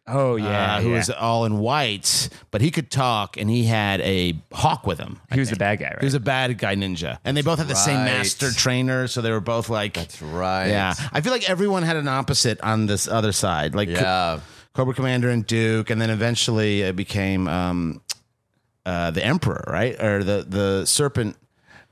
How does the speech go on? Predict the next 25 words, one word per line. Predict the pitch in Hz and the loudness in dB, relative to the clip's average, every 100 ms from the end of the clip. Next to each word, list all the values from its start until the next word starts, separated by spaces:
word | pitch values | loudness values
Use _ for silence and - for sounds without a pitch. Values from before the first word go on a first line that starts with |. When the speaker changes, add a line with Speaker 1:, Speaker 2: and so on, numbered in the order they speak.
| - | -6
Speaker 1:
Oh, | 123 120 117 | -2 0 0
yeah, | 110 101 95 | 0 0 0
yeah, | 92 92 | 0 0
Speaker 2:
He | |
was, | 90 | 0
like, | 87 | 0
Speaker 1:
yeah. | 85 | 0
Speaker 2:
half, | 135 135 - - | 0 0 -2 0
he | 196 | 2
was | 170 196 | 2 2
half | 131 110 95 | 0 -2 0
Speaker 1:
He | 175 | 2
Speaker 2:
snake. | 147 | 2
Speaker 1:
was, | 113 90 - | 0 -2 -2
yeah, | 123 | -2
he | 120 | -2
was | 135 120 | 0 2
Speaker 3:
Yeah. | 95 | 0
Speaker 1:
half | 82 73 | 0 0
snake. | - 76 - - - | 2 4 4 2 2
Cobra | 127 113 | 2 0
Commander | 107 98 87 | 0 0 0
Speaker 2:
Yeah. | 80 | 0
Speaker 1:
wasn't, | 73 - - | -2 -4 -8
but | - | -10